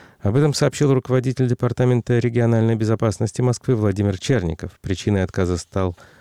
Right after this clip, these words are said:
указ президента России Владимира Путина об особых мерах безопасности на время проведения Кубка Конфедераций по футболу.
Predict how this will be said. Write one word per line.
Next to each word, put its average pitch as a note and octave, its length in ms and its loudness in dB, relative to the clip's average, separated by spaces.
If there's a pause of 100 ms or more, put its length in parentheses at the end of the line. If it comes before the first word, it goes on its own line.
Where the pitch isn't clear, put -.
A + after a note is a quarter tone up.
(120)
указ G2+ 460 -4
президента F2 580 -2
России F2+ 400 0
Владимира F2 480 0
Путина A2+ 460 -2 (460)
об G2+ 200 -2
особых C3 540 -2
мерах A#2+ 320 2
безопасности A2 880 -2
на F2+ 160 -4
время F2 320 0
проведения F2+ 560 0
Кубка F#2+ 400 -4
Конфедераций F2 920 -2 (140)
по F2+ 220 -2 (360)
футболу. G2 720 -2